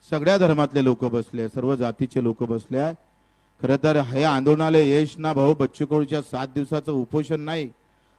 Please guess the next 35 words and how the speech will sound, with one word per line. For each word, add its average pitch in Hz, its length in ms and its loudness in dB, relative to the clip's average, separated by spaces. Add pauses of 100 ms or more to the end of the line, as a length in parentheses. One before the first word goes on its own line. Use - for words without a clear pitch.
(180)
तुम्ही 143 280 -2
जे 156 140 6
इथं 143 220 2
आले 135 300 0
आणि 151 280 0
समर्थन 143 460 0
दिलं 143 280 0
ना, 156 260 -2 (460)
तुमचं 156 340 0
खरं 147 180 -2
यश 127 300 0
आहे, 117 100 -8
आमचं 123 280 -4
यश 135 180 0 (100)
नाही 127 260 -8
आहे, 101 100 -16
तुमचं - 600 -8
यश 113 260 -8
आहे. 107 60 -20 (1200)
तुम्ही 147 160 -2
एवढी 156 220 4
गर्दी 143 300 0
केली 160 240 -4
नसती, 160 340 -4
स्वतःच्या 156 460 -2
पैशानं 156 480 -4
आले, 156 280 -2
शिदोरी 151 420 -4
घेऊन 143 200 -6
आले, 151 360 -2 (480)
जेवायची 147 440 -2
व्यवस्था 139 360 -6
नाही, 139 140 -6
काही 131 300 -8
नाही, 139 320 -6